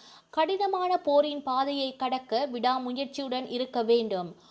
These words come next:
உக்ரைன் ஒருபோதும் நம்பிக்கையை இழக்காது. உங்களுக்கு அருகில் நிற்பவர்களில் ஆண்களில், பெண்களில் தீமைக்கு அதன் நேரம் இருக்கலாம், ஆனால் கடவுள் தனது நாளை பார்த்து கொண்டிருப்பார் என்ற நம்பிக்கை உள்ளது. நாம் எதை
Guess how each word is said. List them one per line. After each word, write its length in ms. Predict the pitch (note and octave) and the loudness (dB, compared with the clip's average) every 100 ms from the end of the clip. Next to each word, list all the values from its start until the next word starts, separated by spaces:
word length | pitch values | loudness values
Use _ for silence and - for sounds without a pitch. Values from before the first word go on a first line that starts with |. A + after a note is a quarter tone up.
| - - | -20 -4
உக்ரைன் 460 | D#4 E4 G#4 G4+ F#4+ | -4 0 0 0 4
ஒருபோதும் 580 | A#3 C4+ D4 D4+ D4 C#4 | 4 4 4 4 4 -2
நம்பிக்கையை 600 | B3 C4+ E4 D#4+ E4 E4 | -4 -4 -6 -4 -2 -2
இழக்காது. 640 | B3+ A#3+ A#3+ A#3 G3+ F3+ E3 D3+ - - _ | 0 -2 -2 -2 -2 -2 -6 -8 -12 -20 _
உங்களுக்கு 480 | A3 C4+ C#4+ C#4 C#4 | -6 -2 0 0 2
அருகில் 440 | B3 B3+ D4+ D#4+ C4+ | 2 4 2 -2 -4
நிற்பவர்களில் 720 | C4 D4 C#4+ C4+ C4 B3+ E4+ - | -2 2 2 2 -2 -2 -4 -4
ஆண்களில், 600 | A3 B3+ C#4 C#4 C#4+ F#4+ | -2 -2 0 0 0 -2
பெண்களில் 560 | D4 C4 C#4 C4+ C4+ F4+ - | -2 -2 -2 -2 -2 -4 -2
தீமைக்கு 520 | D#4 F4 F#4+ F#4 F4 | 0 0 0 -2 2
அதன் 320 | D#4+ B3+ B3 | 4 4 0
நேரம் 380 | B3 B3+ C#4+ D4 - | -2 0 0 0 -4
இருக்கலாம், 600 | B3 B3+ A3+ F#3+ F3+ D#3+ - - - - | -6 -4 -4 -4 -4 -8 -18 -20 -20 -6
ஆனால் 460 | G#3+ A3+ A#3+ A#3+ F#4 | -2 0 0 -2 -2
கடவுள் 460 | - B3+ D4 D#4 E4+ | -2 2 4 2 0
தனது 340 | D4 C4 B3 | 0 0 -2
நாளை 340 | B3 B3+ D4 E4 | 0 0 2 0
பார்த்து 420 | D#4+ D4+ F4 - - | 2 2 2 0 0
கொண்டிருப்பார் 720 | C4+ B3 A#3+ A#3+ A#3+ A#3+ B3 | 2 2 2 0 2 2 2
என்ற 300 | A3 A3 A3+ | 0 2 0
நம்பிக்கை 540 | A3+ A#3+ D4 D#4+ D#4+ D4 | 0 -2 -2 -4 -2 0
உள்ளது. 460 | A3+ G#3+ F#3+ F3+ D#3 - _ _ - - - | 0 0 0 -2 -4 -8 _ _ -20 -20 -16
நாம் 400 | G#3 G#3+ G#3+ C4 E4+ | -4 0 2 0 0
எதை 280 | A3 A#3 | 2 4